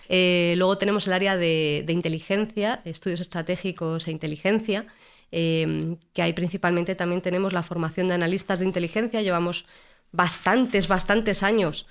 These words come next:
formando analistas de inteligencia. Eh, este año hemos dado el salto al máster directamente, antes era un programa más pequeñito, pero, pero bueno, dada la, la demanda y demás, y que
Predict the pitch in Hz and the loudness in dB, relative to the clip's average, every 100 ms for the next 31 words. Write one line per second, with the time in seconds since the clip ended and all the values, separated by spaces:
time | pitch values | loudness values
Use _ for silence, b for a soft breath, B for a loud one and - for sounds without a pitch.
0 | B B - 214 190 202 220 185 170 214 | B B 0 4 6 4 4 4 2 0
1 | 220 190 175 170 175 165 - 226 233 220 | 0 0 2 0 -2 -4 0 0 0 -2
2 | 240 - b b b b 180 180 175 - | -2 -6 b b b b 0 2 2 0
3 | 196 214 214 214 196 196 202 202 185 185 | 0 2 4 4 2 2 4 4 2 0
4 | 180 208 214 214 170 175 180 226 - 220 | 0 0 2 2 2 4 4 2 2 -2
5 | 208 190 185 - 180 208 208 190 185 185 | 0 -2 -2 -2 -2 -2 -2 -4 -4 -2
6 | 175 170 175 170 165 165 165 160 196 240 | -2 0 -2 0 -2 -4 -6 -2 -2 0
7 | 240 233 175 165 156 151 151 160 160 165 | -4 -2 0 0 0 -4 -6 -8 -6 -4
8 | 170 156 156 175 175 160 156 175 170 170 | -4 -6 -6 -2 0 2 0 0 0 2
9 | 165 180 208 208 196 190 190 190 185 196 | 2 2 2 2 2 0 0 0 0 -2
10 | 220 247 - 180 - 160 151 151 | -2 -4 -8 -10 -6 -4 -4 -6